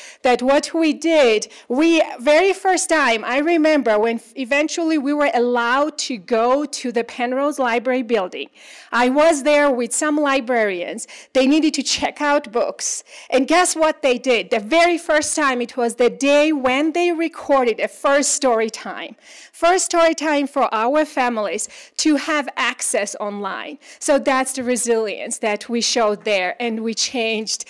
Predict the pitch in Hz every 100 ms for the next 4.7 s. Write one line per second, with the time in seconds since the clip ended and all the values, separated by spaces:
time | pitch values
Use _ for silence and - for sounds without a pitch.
0 | - - 226 214 233 220 220 208 208 196
1 | 196 - 190 190 180 - 214 202 190 -
2 | - 254 247 320 330 320 302 247 240 240
3 | 226 220 - 214 185 208 196 - 208 -
4 | - - - - 294 359 403